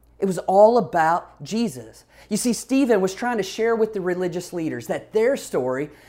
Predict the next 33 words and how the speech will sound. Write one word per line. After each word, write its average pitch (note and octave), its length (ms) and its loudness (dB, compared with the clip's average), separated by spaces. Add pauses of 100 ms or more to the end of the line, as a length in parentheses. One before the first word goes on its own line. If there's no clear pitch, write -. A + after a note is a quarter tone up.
(120)
was G3 180 2
all A3 260 2
about G3+ 480 4
a F3+ 80 -2
different E3+ 520 0
story D#3 400 0
or F#3 140 4
another G3+ 420 0
story. D3 440 -4
And D#3 120 -6
whose A#3 160 -4
story A3 400 0
is G#3+ 140 0
that? C4 280 2 (320)
Jesus. F#3+ 760 -4 (320)
I G#3+ 60 0
mean, A3+ 320 4
you A3 80 0
got C4 320 -2
to B3 120 6
understand G3+ 600 0 (280)
that F#3 180 2
Jesus' A#3 580 -2
story E3 460 0
was F#3 180 -4
the F#3+ 100 0
focal B3+ 520 4
point D#3 420 -6
of E3 240 -8
all A3+ 440 4
of F#3 160 -4
their F#3 160 0
history. F#3 680 -8